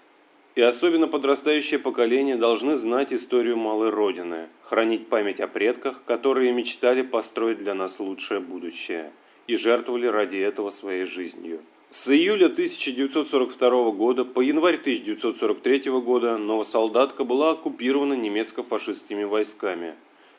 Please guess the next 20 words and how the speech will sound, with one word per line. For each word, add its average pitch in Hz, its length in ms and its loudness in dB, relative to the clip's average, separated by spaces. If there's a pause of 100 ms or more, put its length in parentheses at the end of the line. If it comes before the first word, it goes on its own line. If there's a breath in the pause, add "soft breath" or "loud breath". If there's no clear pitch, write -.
(120)
В - 40 -6
настоящее 175 520 2
время 135 360 2
в 127 40 -8
селе 127 240 -2
Новосолдатка 123 720 2
действует 120 460 -2
средняя 131 400 0
школа, 120 560 -2 (300 loud breath)
медпункт, 117 760 -2 (160)
клуб. 123 420 2 (180)
С - 120 -12
тысяча 160 440 2
девятьсот 131 380 0
пятьдесят 120 420 -2
седьмого 110 400 2
года 123 300 0
по 131 200 0
двухтысячные 120 840 -2
годы 123 480 2